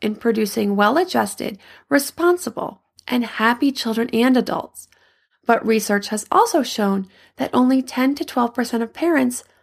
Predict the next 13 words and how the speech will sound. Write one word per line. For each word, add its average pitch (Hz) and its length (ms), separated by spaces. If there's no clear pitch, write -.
fall 233 540
into 233 320
this 220 200
style 196 460
consistently. - 1000
So 277 120
I 277 100
will 302 140
get 302 240
to 427 80
some 415 240
great 277 240
guidelines 208 560